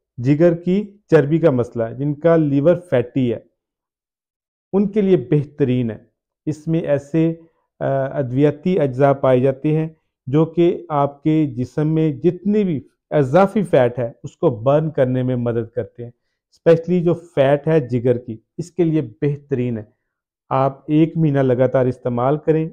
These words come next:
इंशाल्लाह ताला से जो फैटी लिवर है ये ठीक हो जाएगा। इसके बाद बारी आती है दिल के अमराज की। जो लीमू पानी है दिल के अमराज में बहुत अच्छा काम करता है, स्पेशली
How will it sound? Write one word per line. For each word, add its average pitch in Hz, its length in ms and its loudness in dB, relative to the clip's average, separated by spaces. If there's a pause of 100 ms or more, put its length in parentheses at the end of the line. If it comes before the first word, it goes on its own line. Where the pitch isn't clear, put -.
(120)
इंशाल्लाह 143 420 -2
ताला 127 220 -2
से 127 180 -6
जो 127 100 -4
फैटी 156 440 -6
लिवर 127 280 0
है 127 160 0
ये 139 160 -2 (380)
ठीक 123 180 -4
हो 113 120 -8
जाएगा। 107 260 -4
इसके 214 220 2
बाद 240 240 2
बारी 190 340 4
आती 180 300 0
है 202 160 2 (160)
दिल 139 220 4
के 147 160 0
अमराज 117 380 0
की। - 200 -20 (580)
जो 151 160 4
लीमू 151 340 2
पानी 151 340 -2
है 160 180 -2 (140)
दिल 143 200 2
के 160 140 -2
अमराज 127 420 -2
में 131 160 -6 (140)
बहुत 147 260 4
अच्छा 127 220 -4
काम 117 260 -8
करता 113 300 -10
है, 131 80 -18 (520)
स्पेशली 156 600 -2